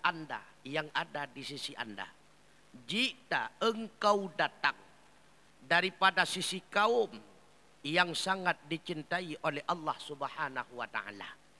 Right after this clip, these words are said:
Utusan tersebut berkata, "Ya Rasulullah, seluruh orang-orang fakir berkata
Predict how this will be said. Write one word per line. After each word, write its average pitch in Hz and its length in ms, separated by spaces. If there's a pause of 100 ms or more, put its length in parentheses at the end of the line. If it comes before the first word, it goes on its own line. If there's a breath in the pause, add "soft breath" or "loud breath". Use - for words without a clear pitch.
(1500)
Utusan 196 640
tersebut 208 480
berkata, 190 640
"Ya 240 240
Rasulullah, 127 720 (1400)
seluruh 247 720
orang-orang 208 800
fakir 214 480
berkata 175 880